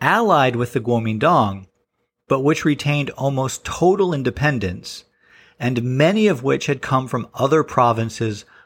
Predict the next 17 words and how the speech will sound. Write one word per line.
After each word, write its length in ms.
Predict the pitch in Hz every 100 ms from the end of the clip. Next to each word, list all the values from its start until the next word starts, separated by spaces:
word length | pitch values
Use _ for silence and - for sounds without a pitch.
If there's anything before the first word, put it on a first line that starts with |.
| _
mainly 600 | 110 104 120 139 175 180
in 100 | 160
order 240 | 120 117 113
to 100 | 107
profit 540 | - 139 143 143 139
from 200 | - 113
taxing 580 | - 131 131 - - 120
the 100 | 110
prosperous 640 | - 117 113 - - 113
Guangdong 640 | - 107 101 101 101 101 104
region. 460 | 135 135 98 78 - _ _ _ _ - - -
In 120 | 123
the 80 | 131
words 280 | 127 175 147
of 100 | 123
one 280 | 127 165 185
historian, 840 | 156 - - 190 156 117 110 110